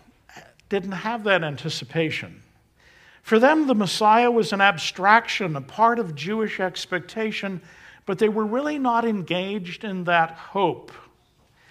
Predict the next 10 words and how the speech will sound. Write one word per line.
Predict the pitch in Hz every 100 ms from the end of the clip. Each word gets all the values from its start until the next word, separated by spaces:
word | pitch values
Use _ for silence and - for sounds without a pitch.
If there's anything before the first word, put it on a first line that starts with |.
| - _ -
Salvation | - 214 214 220 269 - 262
from | 226 233
sin, | 170 - 254 302 285
we | 311
don't | 330 339
need | 339 349
a |
salvation | 339 320 254 202 196 175 175 160
from | 170 156
sin. | - 190 160 101 87